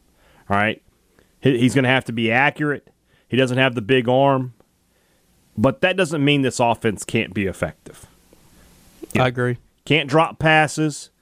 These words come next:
Speaker 1: need to block better. Will Rogers is good enough. Look, look, how many of Mike Leach's quarterbacks have started an N F L game? The answer is one, Gardner Minshew.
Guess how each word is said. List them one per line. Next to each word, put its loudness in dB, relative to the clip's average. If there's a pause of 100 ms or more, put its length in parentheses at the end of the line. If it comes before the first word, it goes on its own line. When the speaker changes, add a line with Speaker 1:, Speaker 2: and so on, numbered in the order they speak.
(120)
Speaker 1:
need 2
to 2
block 2
better. 2 (720)
Will 6
Rogers 2
is -4
good 2
enough. 0 (280)
Look, -12 (200)
look, -10 (640)
how 0
many 4
of -2 (240)
Mike 0
Leach's -2
quarterbacks 0 (640)
have 0
started 0
an 0
N 0
F -2
L 2
game? -4 (120)
The 0
answer 0
is -2
one, 0 (440)
Gardner 4
Minshew. -4